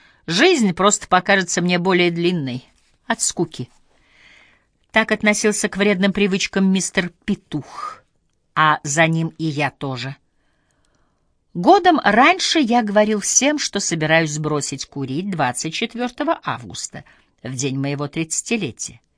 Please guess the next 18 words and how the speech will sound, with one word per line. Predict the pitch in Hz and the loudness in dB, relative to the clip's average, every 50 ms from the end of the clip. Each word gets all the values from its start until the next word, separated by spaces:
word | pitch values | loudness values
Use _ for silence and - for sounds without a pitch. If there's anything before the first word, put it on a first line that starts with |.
| _ _ _ _ _ _ _ _ _ _ _ - | _ _ _ _ _ _ _ _ _ _ _ -10
Я | - 143 147 185 185 185 | -6 0 2 4 4 4
исхитрился | 185 180 - - - 175 165 190 175 180 175 - - 170 | 4 2 -2 -4 -4 -4 -2 0 0 0 0 0 -4 -4
в | 165 | -4
течение | - 175 165 - - 170 170 170 165 | -4 -6 -4 -2 0 0 0 0 -2
десяти | 160 156 165 156 - - - - | -2 -2 -4 -4 -4 -4 -4 -4
дней | 160 156 143 156 156 156 151 - _ - | -4 -4 -2 -4 -4 -4 -4 -6 _ -6
обходиться | 160 - - - - 156 147 139 139 151 147 - - - - 147 143 - _ _ _ _ _ _ _ - | -6 -6 -6 -4 -2 -2 -2 -2 -4 -6 -4 -4 -4 -2 -2 -2 -4 -4 _ _ _ _ _ _ _ -8
в | - 165 170 | -4 -2 2
моем | 180 202 202 196 208 202 196 196 - | 4 4 4 6 4 4 2 2 0
норфолкском | 185 180 190 196 208 196 170 - - 185 175 - - - - 190 185 185 | 0 2 4 6 6 4 4 2 -4 -6 -6 -6 -8 -6 -4 -2 -2 -2
доме | 185 240 277 254 180 139 - - - - _ _ _ _ - | 0 0 0 0 0 -2 -4 -8 -16 -20 _ _ _ _ -10
без | - 170 165 202 196 - | -6 -2 0 0 0 0
табака, | - 202 180 185 180 175 - - 110 104 - _ _ _ _ _ _ _ _ _ _ - | -2 -2 0 0 -2 -2 -4 -10 -10 -10 -12 _ _ _ _ _ _ _ _ _ _ -2
но | 165 190 202 | 2 2 4
затем | 175 196 196 196 - - 285 320 339 | 4 4 4 4 4 4 4 4 4
туда | 320 - 226 175 180 175 | 2 0 2 4 2 2
приехала | 170 - 160 165 165 160 156 - - 156 151 | 2 0 -2 -2 0 0 -2 -4 -4 -6 -6
погостить | 147 - 151 165 156 151 151 - - - 147 135 - - | -4 -6 -6 -4 -2 -4 -4 -4 -6 -6 -8 -8 -8 -14